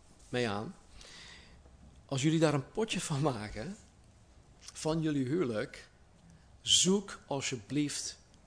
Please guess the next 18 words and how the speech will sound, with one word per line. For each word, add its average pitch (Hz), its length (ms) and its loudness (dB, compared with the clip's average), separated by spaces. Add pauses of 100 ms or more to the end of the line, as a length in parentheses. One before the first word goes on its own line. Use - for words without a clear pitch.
(160)
Bijbelse 123 560 -4 (260)
hulp. 104 500 -10 (1800)
Zoek 208 200 2
hulp. 208 300 2 (2750)
Jullie 156 240 0
kunnen 208 340 4
het 156 160 -2
niet 139 320 -2 (260)
zelf. - 720 -4 (1400)
Ik 175 180 2
kan 165 180 2
het 151 220 0 (160)
ook 156 340 0
niet 127 340 -4 (140)
zelf. - 560 -8 (880)
Marnie 151 320 0
en 147 80 -4
ik 127 220 -6